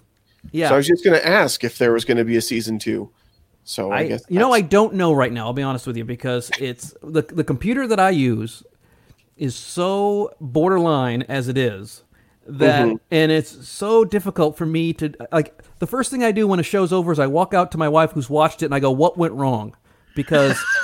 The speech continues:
Speaker 2: <laughs>
Speaker 1: it's so difficult to do the buttons and get everything prepped and s-, and do it, and I gotta be somewhat entertaining and on my toes. We'll see.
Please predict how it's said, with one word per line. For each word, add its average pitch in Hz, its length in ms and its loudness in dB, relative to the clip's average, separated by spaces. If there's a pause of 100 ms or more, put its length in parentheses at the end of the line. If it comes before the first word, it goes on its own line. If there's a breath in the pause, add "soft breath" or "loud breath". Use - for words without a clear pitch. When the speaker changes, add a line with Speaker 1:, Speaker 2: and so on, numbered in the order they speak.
(240)
Speaker 2:
<laughs> - 440 -6
Speaker 1:
it's 196 200 4
so 240 360 6
difficult 208 560 0
to 165 60 -8
do 156 120 0
the 147 80 2
buttons 214 540 0
and 151 440 -2 (640 loud breath)
get 190 140 2
everything 160 240 0
prepped 226 460 -2 (260)
and 220 400 0
s-, - 320 -14
and 190 280 0
do 220 200 4
it, 131 120 0
and 151 120 -2
I 160 60 -2
gotta 160 180 -2
be 160 420 -4 (160)
somewhat 175 440 -4
entertaining 165 640 -2
and 143 480 -6 (460)
on 165 180 -2
my 147 100 0
toes. 156 460 -2 (960 soft breath)
We'll 202 140 4
see. 180 320 -2